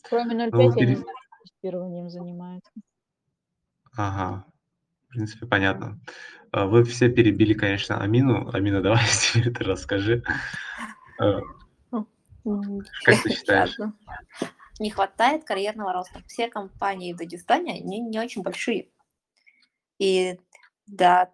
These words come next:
Speaker 3: тех же U I специалистов здесь нет вакансий. Здесь нет вакансий уровня senior U I специалистов, здесь нет больших команд, которыми могут уже тим лиды управлять. Ты просто в какой-то момент упираешься в то, что вот ты единственный дизайнер, или, допустим, вас три,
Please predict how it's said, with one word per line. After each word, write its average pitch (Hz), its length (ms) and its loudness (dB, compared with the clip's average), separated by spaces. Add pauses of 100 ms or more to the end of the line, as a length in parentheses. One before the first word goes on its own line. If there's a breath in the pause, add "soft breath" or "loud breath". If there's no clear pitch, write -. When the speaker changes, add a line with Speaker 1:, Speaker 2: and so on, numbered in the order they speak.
Speaker 3:
тех 185 280 -8
же 190 100 -12
U 185 140 -4
I 180 360 -6
специалистов 196 760 -4
здесь 202 260 -2
нет 226 200 -4
вакансий. 202 560 -8
Здесь 170 240 -4
нет 190 200 0
вакансий 170 540 0
уровня 175 420 -4
senior 202 500 -2
U 190 140 2
I 190 100 2
специалистов, 185 680 -6
здесь 175 220 -4
нет 196 160 -2
больших 190 340 -2
команд, 180 400 0
которыми 196 460 -2
могут 180 340 -2 (560 soft breath)
уже 175 180 -2
тим 175 200 -2
лиды 170 260 0
управлять. 170 600 -2 (360 soft breath)
Ты 190 120 2
просто - 280 4
в - 40 -20
какой-то 202 340 -2
момент 190 340 -2
упираешься 214 760 0
в 175 60 -20
то, 202 160 0
что - 180 -8
вот 190 220 -4
ты 180 300 -2
единственный 175 420 -8
дизайнер, 170 460 2
или, 165 100 -4
допустим, 170 380 -8
вас 151 180 -4
три, - 240 -10